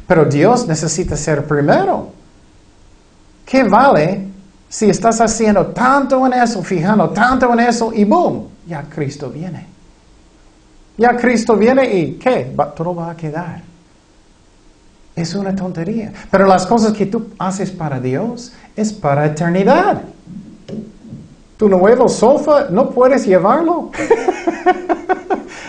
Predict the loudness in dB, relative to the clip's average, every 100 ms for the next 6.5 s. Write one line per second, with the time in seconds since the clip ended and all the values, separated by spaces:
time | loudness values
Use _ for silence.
0 | -2 0 2 2 2 2 2 4 4 4
1 | 4 2 0 2 4 4 0 -8 -2 0
2 | 4 4 4 2 -2 -2 -2 0 0 2
3 | 4 4 4 4 0 -2 -2 -2 -2 0
4 | 2 2 2 0 0 0 -2 0 0 2
5 | 2 2 2 0 -4 -8 -8 -6 -8 -8
6 | -8 -8 -6 -6 -6